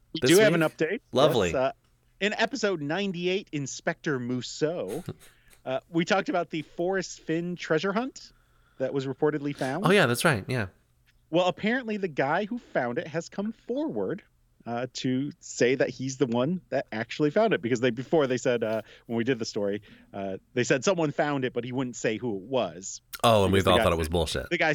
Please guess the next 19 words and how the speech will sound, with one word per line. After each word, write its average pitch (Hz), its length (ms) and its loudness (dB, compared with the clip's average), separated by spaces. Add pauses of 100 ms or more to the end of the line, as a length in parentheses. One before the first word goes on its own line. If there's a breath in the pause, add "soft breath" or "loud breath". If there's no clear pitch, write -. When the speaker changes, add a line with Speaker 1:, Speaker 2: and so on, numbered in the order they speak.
Speaker 1:
yeah, 131 160 0
the 143 100 -6
guy 127 120 0
was 120 120 -4
like, 120 160 -4
"Oh, 139 120 -8
well, 131 180 -6
he 131 140 -6
doesn't 147 260 0
want 123 160 -4
no-, 123 260 -4
his 123 180 -6
name 117 440 -4
released, 110 400 -4
so 104 180 2
I'm 104 100 -2
not 101 120 -6
gonna 98 120 -6
say." 92 360 -2